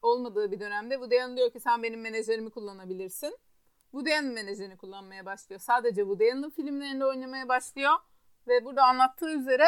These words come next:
e, Woody Allen çok kötü davranıyor. Yani,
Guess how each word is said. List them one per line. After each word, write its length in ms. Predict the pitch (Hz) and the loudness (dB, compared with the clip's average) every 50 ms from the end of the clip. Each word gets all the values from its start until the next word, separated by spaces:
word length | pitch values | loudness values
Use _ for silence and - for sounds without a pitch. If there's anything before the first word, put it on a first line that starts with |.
| 370 - - _ _ _ _ _ _ _ _ _ _ - | 8 8 4 _ _ _ _ _ _ _ _ _ _ -4
e, 60 | 202 208 208 214 | 0 0 2 2
Woody 320 | 214 226 254 233 277 330 | 0 0 -2 -2 0 0
Allen 200 | 330 302 294 330 - - _ _ _ _ - - - - - - _ _ _ _ _ _ _ _ _ _ _ _ _ _ - | 0 0 0 -4 -6 -8 _ _ _ _ -20 -20 -20 -20 -20 -20 _ _ _ _ _ _ _ _ _ _ _ _ _ _ -2
çok 220 | - 339 370 - | 0 0 0 0
kötü 220 | - 254 - 349 320 | -2 -4 0 6 8
davranıyor. 420 | 311 294 285 277 269 262 247 208 | 10 10 10 8 4 -2 -4 0
Yani, 440 | 214 240 247 247 240 247 262 262 254 | 4 6 6 6 6 4 0 -4 -6